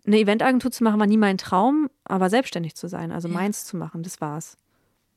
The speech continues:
Speaker 1: Und
Speaker 2: Ja.
Speaker 1: deswegen habe ich das, das ist eine intrinsische Motivation.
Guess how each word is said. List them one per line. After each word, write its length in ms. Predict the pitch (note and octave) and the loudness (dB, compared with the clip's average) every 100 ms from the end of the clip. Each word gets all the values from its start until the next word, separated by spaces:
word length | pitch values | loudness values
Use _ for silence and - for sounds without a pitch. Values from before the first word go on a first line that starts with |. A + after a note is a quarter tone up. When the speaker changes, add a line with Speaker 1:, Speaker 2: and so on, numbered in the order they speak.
| _ _ - | _ _ -10
Speaker 1:
Und 120 | F3 | -6
Speaker 2:
Ja. 40 | E3 | -6
Speaker 1:
deswegen 300 | - A3 G#3 | -2 0 2
habe 120 | A3 | 0
ich 80 | - | 0
das, 280 | G#3+ - - _ | -4 -6 -20 _
das 80 | G3+ | -8
ist 140 | G3+ | -4
eine 80 | G#3 | -4
intrinsische 540 | - G#3 C4 C4+ C4+ C4+ | -2 -2 2 2 2 2
Motivation. 720 | B3 A#3 G3+ - - E3 | 2 2 0 -2 -6 -6